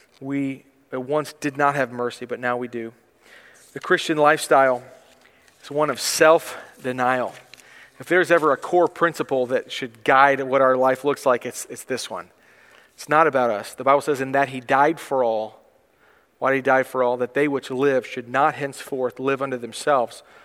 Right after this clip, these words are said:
but unto him which died for them and rose again." Life is not about you. Life is not one where we should continually live in sin. It should be one where we abstain and follow Christ.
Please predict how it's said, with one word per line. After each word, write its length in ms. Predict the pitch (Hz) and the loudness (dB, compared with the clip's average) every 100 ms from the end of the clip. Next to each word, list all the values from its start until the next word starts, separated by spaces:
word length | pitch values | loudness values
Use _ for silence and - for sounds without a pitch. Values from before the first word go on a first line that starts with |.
| _ - | _ -6
but 120 | 135 | -2
unto 200 | 135 135 | -2 -4
him 180 | 135 131 | -6 -10
which 220 | 120 - | -10 -2
died 240 | 127 127 | 0 0
for 100 | - | -2
them 220 | 123 120 | -8 -8
and 180 | 127 117 | -8 -6
rose 220 | 120 117 | -6 -6
again." 340 | 120 120 113 107 _ _ _ _ _ _ _ _ | -10 -12 -12 -14 _ _ _ _ _ _ _ _
Life 240 | - 143 143 | -2 -2 -4
is 100 | 127 | -4
not 200 | 143 151 | 0 0
about 260 | 127 113 | 0 -4
you. 240 | 117 110 101 _ _ _ _ _ _ _ _ _ - | -6 -10 -12 _ _ _ _ _ _ _ _ _ -20
Life 380 | - 127 135 135 | -4 0 0 0
is 140 | 120 | -4
not 340 | 135 135 117 - - _ - | -2 -2 -2 -14 -20 _ -12
one 340 | 139 139 139 | -4 -2 -2
where 140 | 135 | -4
we 160 | 131 139 | -4 -6
should 240 | - 131 | -6 -10
continually 960 | - 139 127 - 180 175 151 131 131 117 _ _ _ - | -10 -12 -12 -8 -6 -4 -4 -2 -2 -4 _ _ _ -6
live 440 | 127 147 151 135 | 0 2 2 2
in 280 | - 127 120 | -4 -8 -8
sin. 340 | - 156 135 | -6 -4 -4
It 160 | 120 113 | -6 -10
should 220 | - 131 | -8 -6
be 100 | 139 | -6
one 300 | 131 139 139 | -6 -6 -6
where 180 | 131 131 | -6 -6
we 280 | 127 120 110 _ - - _ | -8 -12 -14 _ -20 -20 _
abstain 720 | - - - 156 147 143 170 - _ _ _ - | -16 -12 0 2 2 -2 -6 -12 _ _ _ -18
and 80 | 123 | -8
follow 300 | - 123 127 | 0 2 0
Christ. 500 | - 123 110 - | 0 -2 -2 -8